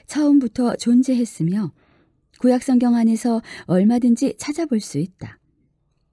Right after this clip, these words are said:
이 세상에 죄가 들어온 이후 우리는 죄를 고백하고 회개하며 화해하게 되었다. 성경을 펼쳐 처음부터 읽어보라.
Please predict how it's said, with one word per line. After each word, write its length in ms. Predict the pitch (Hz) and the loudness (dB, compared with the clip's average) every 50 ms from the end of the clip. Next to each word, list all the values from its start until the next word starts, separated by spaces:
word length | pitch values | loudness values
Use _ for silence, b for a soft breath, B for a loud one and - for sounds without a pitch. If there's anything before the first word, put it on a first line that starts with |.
| _ _ _ B B B B B B | _ _ _ B B B B B B
이 140 | - 220 226 | 0 2 2
세상에 400 | 226 285 269 - 262 240 240 240 | 2 2 0 0 2 2 2 2
죄가 360 | 233 - 240 233 226 - 233 | 2 2 0 0 2 0 -2
들어온 400 | 233 - 226 220 220 226 220 151 | 0 0 0 0 2 2 0 0
이후 440 | - 180 202 190 - - 240 202 165 B B B B B B | 0 0 -2 -2 -2 -4 -4 -4 -4 B B B B B B
우리는 320 | 185 190 196 202 220 233 | 0 2 2 2 2 2
죄를 360 | 240 - 247 240 240 247 247 | 2 2 2 2 2 2 0
고백하고 920 | - 254 247 269 262 254 _ _ - - 214 214 - 220 214 190 175 - - - | 0 -2 -2 -2 -2 -4 _ _ -8 -8 -8 -4 -2 -2 0 0 -2 -4 -6 -8
회개하며 640 | - 320 302 302 285 226 214 185 190 208 226 214 208 b b b b | -6 -4 -2 -2 -2 -2 -2 -2 -2 -2 -2 -4 -6 b b b b
화해하게 520 | b - 302 294 285 311 285 208 160 - - | b -6 -4 -2 -2 -2 -4 -4 -4 -4 -4
되었다. 580 | - 240 240 233 240 _ _ - 123 120 - _ _ _ _ _ _ _ _ _ _ _ _ _ _ _ _ _ _ _ _ _ - | -2 -2 -2 -4 -4 _ _ -14 -14 -14 -14 _ _ _ _ _ _ _ _ _ _ _ _ _ _ _ _ _ _ _ _ _ -4
성경을 460 | - 302 294 269 285 269 262 269 269 | 0 4 4 4 4 4 2 0 0
펼쳐 560 | - 277 277 254 - - - 254 247 240 208 B B B B B | 0 0 -2 -2 -2 -4 -4 -4 -2 -4 -4 B B B B B
처음부터 840 | - - 320 339 330 311 294 226 190 185 _ - 226 226 220 202 - | -6 -4 0 2 4 4 4 2 0 -4 _ -4 -2 0 0 -2 -2
읽어보라. 640 | - 190 220 233 - 269 254 - 180 - 120 113 | -2 -2 -2 0 -2 -2 -4 -4 -8 -8 -10 -18